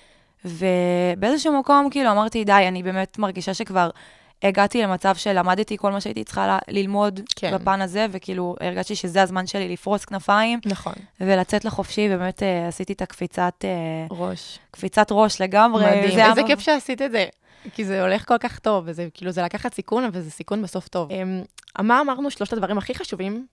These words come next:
Speaker 2: שצריך לעשות בשביל שהסרטון יהיה ויראלי ויקבל חשיפה?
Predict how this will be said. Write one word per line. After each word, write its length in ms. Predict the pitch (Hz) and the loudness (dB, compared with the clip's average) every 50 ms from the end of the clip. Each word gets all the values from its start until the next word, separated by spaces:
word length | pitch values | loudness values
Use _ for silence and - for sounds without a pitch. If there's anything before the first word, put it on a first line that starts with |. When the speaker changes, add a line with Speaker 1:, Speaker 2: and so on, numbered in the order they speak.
| _ - | _ -16
Speaker 2:
שצריך 420 | - - 180 - 202 208 240 269 | -10 -10 -10 -6 -6 -6 -4 -4
לעשות 280 | 214 185 - - 233 277 | -4 -4 -4 -6 -8 -8
בשביל 200 | 247 - - 165 | -8 -10 -10 -12
שהסרטון 440 | - 170 170 - 170 - 208 202 | -12 -12 -14 -14 -12 -8 -8 -8
יהיה 100 | 196 190 165 | -8 -8 -10
ויראלי 280 | 156 151 156 196 262 269 190 | -8 -6 -4 -4 -4 -4 -8
ויקבל 280 | 185 - 175 165 170 | -10 -10 -8 -10 -10
חשיפה? 380 | - - 185 - 151 - - | -10 -10 -14 -14 -14 -14 -14